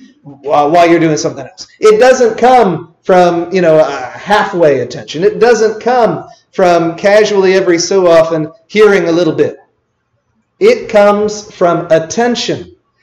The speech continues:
It comes from concerted effort to listen to and to apply God's word. Wisdom comes to those who make the effort to understand. You know, sometimes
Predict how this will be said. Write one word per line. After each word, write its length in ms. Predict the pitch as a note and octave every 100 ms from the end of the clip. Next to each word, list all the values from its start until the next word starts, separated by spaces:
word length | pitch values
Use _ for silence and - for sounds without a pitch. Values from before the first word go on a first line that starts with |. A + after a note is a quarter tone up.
| _
It 240 | G#3 A3 G#3+
comes 280 | G#3 G#3 G3+
from 280 | F#3+ E3+
concerted 960 | - F3+ D#3+ - A3+ B3 A#3+ A#3+ - -
effort 580 | A3+ C#4+ - F#3+ - - _ _ _ _
to 160 | - G3
listen 520 | F#3+ C4 A#3+ - G#3 -
to 260 | F3 E3+ F3+
and 360 | G#3 A#3 A3+
to 200 | G#3+ F#3
apply 880 | F3+ E3+ - G3+ C4 A#3 B2+ C3 D#3 _ _ _ -
God's 340 | A3+ C4 G#3
word. 600 | C4+ D4 A3 C#3 - - _ _ _ _ _ _ _ _ _ _ _ _ _ _ _ _ _
Wisdom 460 | D#3 G3 A3 A3+ A3
comes 280 | F3+ E3+ D#3+
to 60 |
those 260 | D3 D3+ D3+
who 120 | D#3
make 260 | D3 D3+ D3
the 180 | D3 -
effort 560 | E3+ F3 F3 A#2+ - _ _
to 180 | - C#3+
understand. 760 | C#3 C3+ C3+ - - A#2 G2+ F#2 _ _ _ _ _ _ _ _ _ _ _ _ _ _ _ _
You 80 | D#3+
know, 120 | E3
sometimes 640 | E3 E3+ D3+ F3+ E3+ D#3